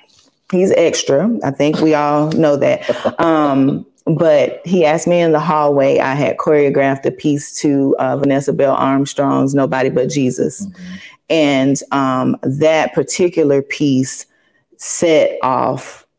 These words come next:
Speaker 1: literally the church, Holy Spirit was bananas
Speaker 2: Mm-hmm.
Speaker 1: in New Birth.
Speaker 2: Mm-hmm.
Speaker 1: Um, the dancers got ha-, like,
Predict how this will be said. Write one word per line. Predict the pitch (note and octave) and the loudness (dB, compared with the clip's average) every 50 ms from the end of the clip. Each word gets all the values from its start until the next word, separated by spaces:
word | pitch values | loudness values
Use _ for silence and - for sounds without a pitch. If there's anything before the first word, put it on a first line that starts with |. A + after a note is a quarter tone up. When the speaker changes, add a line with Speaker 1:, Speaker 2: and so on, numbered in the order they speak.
| _ _ _ _ _ _ _ _ _ - | _ _ _ _ _ _ _ _ _ -2
Speaker 1:
literally | C#3 C#3+ D3 D#3+ E3+ F3 F3 F3 - E3+ D#3 C#3+ C#3 C#3 C#3+ C#3 | 2 2 4 4 4 4 2 0 0 0 2 2 2 2 2 0
the | C3 - C#3 C#3 | 0 0 -2 -4
church, | - - F3 C#3 B2+ - - | -2 -2 0 0 0 0 0
Holy | - D#3 C#3+ C#3 C#3 C#3 | 0 0 0 0 0 -2
Spirit | C#3 - - C#3+ C#3 C3 B2 - | -2 -2 0 0 2 2 0 0
was | - B2+ B2+ C3+ | 0 -2 -2 -2
bananas | C3 C3 B2+ C3+ C#3 C#3 C3 A#2+ A2+ A2+ A#2+ - - A#2 A2 | 0 0 2 2 2 2 0 0 -2 -4 -4 -6 -8 -8 -8
Speaker 2:
Mm-hmm. | G#2 - | -4 -2
Speaker 1:
in | - C#3+ C#3 C#3 C3+ C3+ C#3+ | 0 2 2 2 2 2 2
New | C#3+ C#3+ C3 | 2 2 0
Birth. | - - - - - - - - | 0 -2 -2 -2 -4 -6 -6 -10
Speaker 2:
Mm-hmm. | F#3+ F3+ F3+ E3+ E3+ E3 E3+ - - - - D#3 | -12 -12 -12 -12 -12 -12 -14 -14 -14 -6 -2 -2
Speaker 1:
Um, | D3+ C#3+ C#3 B2+ A#2+ A#2+ A#2+ A#2+ B2+ B2 C3 - _ _ _ - | 0 0 0 0 0 0 0 0 -2 -4 -6 -12 _ _ _ -4
the | D3+ C#3+ C3 | -2 -2 0
dancers | C3+ D#3 D#3 D#3+ E3 D#3 D#3+ - - D3+ D3+ D3+ C#3+ D#3 | 2 2 2 2 2 2 0 0 2 2 2 2 0 0
got | D#3+ E3+ E3 - - | 0 0 0 0 0
ha-, | F3 E3 C#3 C3+ - | -2 -2 -2 0 0
like, | - E3 C#3+ C3+ B2 A#2 - - | 0 2 2 2 0 -2 -4 -4